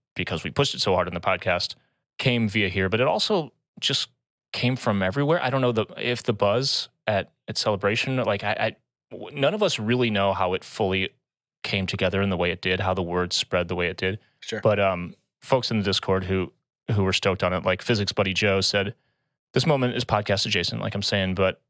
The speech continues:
Speaker 1: um, I hadn't been to a show in a long time before the first Mosh Isley because of life and the pandemic.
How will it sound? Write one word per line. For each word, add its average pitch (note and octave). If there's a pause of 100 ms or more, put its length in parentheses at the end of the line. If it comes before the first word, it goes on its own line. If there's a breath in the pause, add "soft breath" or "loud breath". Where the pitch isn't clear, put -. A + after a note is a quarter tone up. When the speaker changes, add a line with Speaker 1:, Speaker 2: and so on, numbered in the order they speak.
Speaker 1:
um, F#2+
I F#2+
hadn't B2+
been B2+
to A#2
a A2
show A2+
in G2+
a F#2+
long A2
time F#2
before G#2+
the F#2
first F#2+
Mosh F#2+
Isley F#2+ (500)
because F#2+
of -
life F2+
and G2
the F#2
pandemic. -